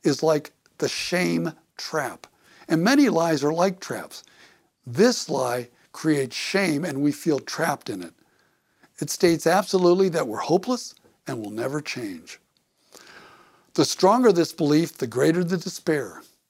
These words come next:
Jesus' response is that because of Him, we are a new creation, and the old has passed away. We don't have to be ashamed. The second broad lie,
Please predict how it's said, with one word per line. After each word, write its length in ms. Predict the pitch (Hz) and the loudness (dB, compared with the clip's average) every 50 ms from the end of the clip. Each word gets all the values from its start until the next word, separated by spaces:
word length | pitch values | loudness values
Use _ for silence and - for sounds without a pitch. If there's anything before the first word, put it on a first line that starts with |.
| _ _ _ _ _ _ _ _ _ 135 | _ _ _ _ _ _ _ _ _ -6
Jesus' 460 | 123 147 208 247 262 285 247 - - | 2 4 6 6 6 4 0 0 0
response 500 | 170 151 - - - 147 151 165 175 - | -2 -2 -2 -2 -2 0 0 0 -2 -4
is 80 | 160 131 | -2 0
that 180 | 160 151 139 | 2 2 2
because 380 | - 151 - - 185 214 233 202 | -2 -6 0 2 4 4 4 2
of 120 | 190 135 | 0 0
Him, 280 | - 147 311 170 160 147 | 0 -2 0 0 0 2
we 160 | 165 214 233 | 2 4 4
are 160 | 233 208 190 | 4 4 4
a 60 | 185 | 2
new 260 | 180 180 196 240 269 233 | 2 2 4 4 2 2
creation, 560 | - - 180 156 127 117 110 - - 101 - - _ - - - - - - - | 0 -2 -2 -2 -2 -4 -6 -8 -10 -12 -14 -14 _ -20 -20 -20 -20 -20 -14 -10
and 160 | - 143 143 | -6 -2 0
the 100 | 143 143 | 2 2
old 240 | 160 185 202 226 202 | 2 2 2 2 2
has 160 | 170 151 - | 0 0 -2
passed 380 | - - 165 165 320 320 - - | -2 -2 -2 -2 -2 -2 -4 -4
away. 400 | 147 131 151 190 190 156 127 - - - - - - - _ - | -4 -2 0 0 0 0 -2 -6 -12 -18 -20 -20 -20 -20 _ -10
We 360 | 147 135 147 170 214 254 254 | -8 -6 0 2 4 6 6
don't 300 | 233 190 202 226 240 196 | 6 4 2 2 0 -2
have 320 | 139 135 180 208 208 - | -2 -2 -2 -2 -2 -4
to 80 | - 190 | -8 -8
be 220 | 156 143 185 202 | -6 -4 -2 -2
ashamed. 680 | 202 - - - - 185 185 226 - - - - - - _ _ _ _ _ _ _ _ _ _ _ _ _ _ _ _ _ _ _ _ _ _ _ _ _ _ _ _ _ _ _ _ _ _ _ - | -2 -4 -6 -6 -8 -8 -8 -8 -10 -12 -16 -18 -20 -20 _ _ _ _ _ _ _ _ _ _ _ _ _ _ _ _ _ _ _ _ _ _ _ _ _ _ _ _ _ _ _ _ _ _ _ -4
The 100 | - 147 | -2 -2
second 520 | - - - - 214 226 - 196 170 147 | -2 -2 0 0 0 0 0 -4 -4 -4
broad 320 | 131 143 131 120 117 110 | -4 -4 -4 -4 -6 -8
lie, 300 | 120 117 113 113 - - | -10 -12 -12 -12 -12 -14